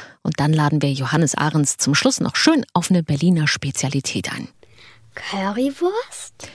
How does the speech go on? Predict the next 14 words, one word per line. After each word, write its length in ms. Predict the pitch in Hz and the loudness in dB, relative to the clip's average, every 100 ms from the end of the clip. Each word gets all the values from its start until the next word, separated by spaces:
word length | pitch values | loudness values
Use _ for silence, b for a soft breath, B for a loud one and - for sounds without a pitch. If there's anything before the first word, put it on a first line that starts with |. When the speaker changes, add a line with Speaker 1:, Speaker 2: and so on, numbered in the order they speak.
| B _ | B _
Speaker 1:
Immer 420 | - 233 240 208 - | 6 8 8 4 0
eine 280 | - 156 147 - | 2 4 4 2
gute 300 | 202 214 - | 4 4 2
Idee. 360 | 156 151 - - _ - | 0 0 -4 -8 _ 0
Für 140 | - | 6
mich 320 | 208 277 - | 6 6 4
immer 180 | 180 185 | 2 4
noch 160 | 165 - | 2 0
eine 240 | 147 147 | 2 2
der 120 | 139 | 0
besten 560 | 135 165 185 - 127 120 - | 0 2 2 2 -2 -2 -6
auf 120 | - - | -10 -4
der 100 | 147 | 0
doch 280 | 160 - | -2 -2